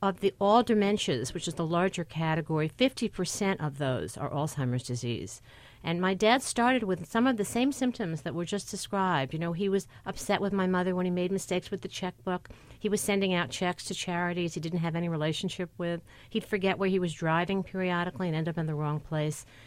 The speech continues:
And my mother started to notice that. But in the days when my dad got sick, the diagnos-, no, diagnostics were very different, and many people really were not able to diagnose Alzheimer's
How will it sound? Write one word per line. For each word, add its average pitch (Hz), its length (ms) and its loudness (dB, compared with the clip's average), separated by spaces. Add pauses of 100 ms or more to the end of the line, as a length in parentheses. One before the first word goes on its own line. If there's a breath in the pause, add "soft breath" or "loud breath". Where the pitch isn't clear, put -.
(140 soft breath)
And 185 120 -2
my 190 80 2
mother 208 180 2
started 180 320 -2
to 175 80 -4
notice 160 360 -2
that. 143 300 -4 (360 loud breath)
But 175 80 0
in 185 80 0
the 190 80 -4 (100)
days 254 240 4
when 311 100 0
my 202 140 2
dad 202 300 2
got 202 160 0
sick, - 320 -6
the 185 80 -2
diagnos-, 196 520 0
no, 196 160 0
diagnostics 196 720 0
were 175 80 -2
very 175 280 0
different, 156 500 -4
and 156 180 -2
many 175 200 0
people 175 340 -2
really 170 300 0
were 165 140 0
not 160 240 0
able 190 280 2
to 165 140 -8
diagnose 165 640 0
Alzheimer's 135 720 -2